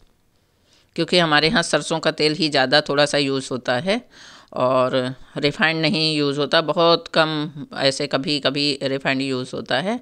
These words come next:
नहीं, बच्चों को ज़्यादा रिफाइंड पसंद नहीं आता। तो अभी कबाब हमने इस तरह से गोल गोल करके डाल दिए हैं तवे पे, तवा भी गर्म हो गया था बढ़िया सा, और इनको पलट उलट, पुलट के अच्छे से सेक लेते हैं।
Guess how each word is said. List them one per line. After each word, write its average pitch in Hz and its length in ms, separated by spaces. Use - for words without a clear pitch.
नहीं, 143 380
बच्चों 131 280
को 139 100
ज़्यादा 135 260
रिफाइंड 135 380
पसंद 131 260
नहीं 131 160
आता। 120 240
तो 139 160
अभी 151 220
कबाब 135 420
हमने 135 300
इस 135 200
तरह 135 200
से 180 180
गोल 156 240
गोल 147 180
करके 269 340
डाल 131 280
दिए 139 160
हैं 151 160
तवे 156 260
पे, 180 220
तवा 127 280
भी 143 140
गर्म 131 280
हो 131 160
गया 131 200
था - 120
बढ़िया 180 340
सा, 240 220
और 147 160
इनको 143 260
पलट 135 320
उलट, 139 280
पुलट 135 260
के 180 160
अच्छे - 340
से 135 180
सेक 131 300
लेते 127 320
हैं। 156 220